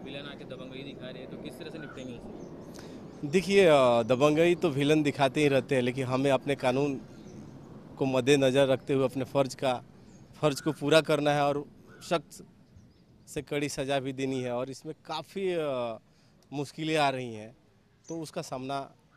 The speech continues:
Speaker 2: तो करना ही है।
Speaker 1: सर, जिस तरह से फिल्म की कस-, बात की जाए, तुम्हारे प्यार की कसम, नाम पे ऐसा कुछ लग रहा है रोमांटिक फिल्म है, तो क्या रोमांटिक के अलावा action भी दिखाई देगा?
Speaker 2: जी, ये रोमांटिक फिल्म है, लेकिन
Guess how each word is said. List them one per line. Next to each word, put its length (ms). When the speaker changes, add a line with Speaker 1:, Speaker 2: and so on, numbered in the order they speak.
Speaker 2:
तो 60
करना 320
ही 140
है। 220
Speaker 1:
सर, 100
जिस 140
तरह 160
से 100
फिल्म 260
की 160
कस-, 340
बात 160
की 60
जाए, 100
तुम्हारे 380
प्यार 140
की 160
कसम, 420
नाम 120
पे 80
ऐसा 140
कुछ 140
लग 80
रहा 80
है 60
रोमांटिक 400
फिल्म 180
है, 60
तो 80
क्या 100
रोमांटिक 420
के 60
अलावा 420
action 240
भी 80
दिखाई 220
देगा? 520
Speaker 2:
जी, 300
ये 160
रोमांटिक 560
फिल्म 360
है, 140
लेकिन 460